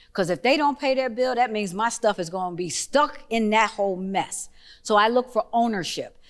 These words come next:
So in this particular case, I wasn't vetting then. I didn't know, you know, situations happen, you learn, right? And, um, so they were leasing and the landlord wanted them out for non-payment.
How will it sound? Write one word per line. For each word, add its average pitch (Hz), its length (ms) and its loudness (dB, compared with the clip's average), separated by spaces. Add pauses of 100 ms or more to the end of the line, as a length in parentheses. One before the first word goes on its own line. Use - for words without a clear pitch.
(160)
So 208 200 4
in 202 100 4
this 320 160 4
particular 254 460 -2
case, 226 420 -2
I 202 140 4
wasn't 196 480 -4
vetting 185 400 2
then. 143 200 -6
I 170 100 0
didn't 190 280 -2
know, 208 440 -6
you 170 240 -8
know, 190 240 -8
situations 180 760 -6
happen, 220 280 -2
you 214 120 -8
learn, 226 360 -6
right? 185 320 -4 (720)
And, 196 640 2
um, 180 440 4
so 240 460 4 (600)
they 208 240 4
were 240 200 4
leasing 247 720 -2
and 202 200 0
the 196 40 -4
landlord 214 580 -2
wanted 208 280 -4
them 202 240 -10
out 208 320 4
for 226 80 -6
non-payment. 190 840 -4